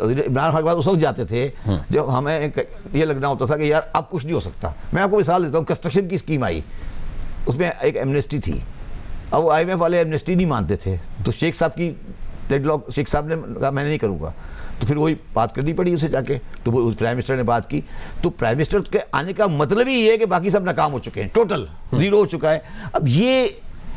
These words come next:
Speaker 1: मगर ये बड़ी अफसोस, अफसोस की बात है कि एक नॉन टेक्निकल आदमी बेचारा जाके जब बिल्कुल हाथ पैर जोड़ लेता है,
Speaker 2: हम्म।
Speaker 1: फिर क्या होता है? देखो, इस, इस पे थोड़ा सा और पाकिस्तानी अवाम को बता दूं,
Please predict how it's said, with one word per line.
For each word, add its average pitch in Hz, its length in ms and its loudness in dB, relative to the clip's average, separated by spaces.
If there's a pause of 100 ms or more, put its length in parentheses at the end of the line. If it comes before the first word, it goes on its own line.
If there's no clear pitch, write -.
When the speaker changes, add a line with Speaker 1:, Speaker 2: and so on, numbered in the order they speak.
(140)
Speaker 1:
मगर 220 240 2
ये 180 300 2
बड़ी 214 280 2
अफसोस, 170 360 -4
अफसोस 208 460 2
की 220 120 -4
बात 151 260 2
है 190 80 2
कि 202 80 2
एक 196 100 4
नॉन 165 320 0
टेक्निकल 175 420 0
आदमी 156 240 2
बेचारा 160 260 0
जाके 160 260 0
जब 165 120 0
बिल्कुल 151 260 -2 (140)
हाथ 123 260 0
पैर 170 180 -2
जोड़ 160 260 2
लेता 117 200 -2
है, - 160 -6 (280)
Speaker 2:
हम्म। 110 120 0 (1080)
Speaker 1:
फिर 214 120 2
क्या 214 160 2
होता 147 200 -2
है? 135 60 -2
देखो, 190 420 0
इस, - 180 -4
इस 165 100 0
पे 208 160 0
थोड़ा 185 420 0
सा 196 60 4
और 196 180 4
पाकिस्तानी 165 400 0
अवाम 131 240 2
को 127 80 4
बता 90 180 2
दूं, 82 180 0